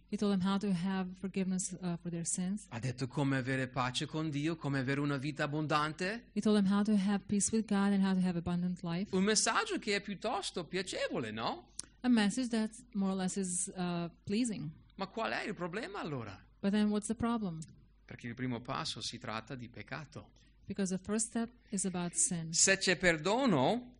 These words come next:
Speaker 1: If there is forgiveness,
Speaker 2: vuol dire c'è qualcosa da perdonare.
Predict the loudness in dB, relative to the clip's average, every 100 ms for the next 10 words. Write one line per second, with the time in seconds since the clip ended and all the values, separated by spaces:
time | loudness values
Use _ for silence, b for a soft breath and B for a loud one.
0 | -4 -4 2 4 6 4 2 0 -2 4
1 | 4 6 6 4 0 0 0 2 0 0
2 | 0 -2 -2 -2 0 -2 -2 -2 -2 -2
3 | -2 -4 -6 -10